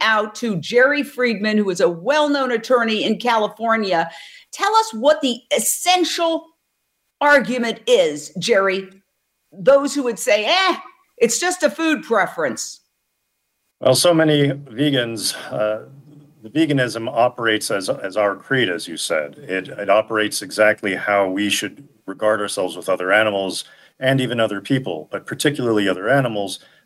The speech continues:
Speaker 2: to say that we should not hurt them. Uh, we should, it's, it's a, it is a nonviolent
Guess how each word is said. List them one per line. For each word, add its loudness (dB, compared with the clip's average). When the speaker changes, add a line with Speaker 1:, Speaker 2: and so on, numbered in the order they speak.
Speaker 2:
to -10
say 0
that 0
we 0
should -2
not 2
hurt -4
them. -8
Uh, 0
we -2
should, -2
it's, -6
it's 0
a, 0
it -2
is -2
a 2
nonviolent 0